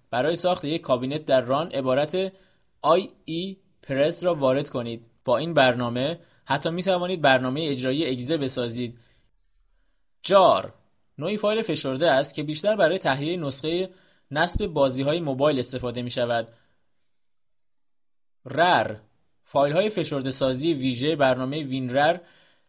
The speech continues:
که حجم را تقریباً دو برابر فایل زیپ معمولی کاهش می‌دهند.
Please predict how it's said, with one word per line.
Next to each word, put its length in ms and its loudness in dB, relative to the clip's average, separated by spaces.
که 100 -8
حجم 400 4
را 100 -2
تقریباً 460 0
دو 220 -2
برابر 420 2
فایل 320 0
زیپ 260 -6
معمولی 460 -4
کاهش 380 0
می‌دهند. 480 -2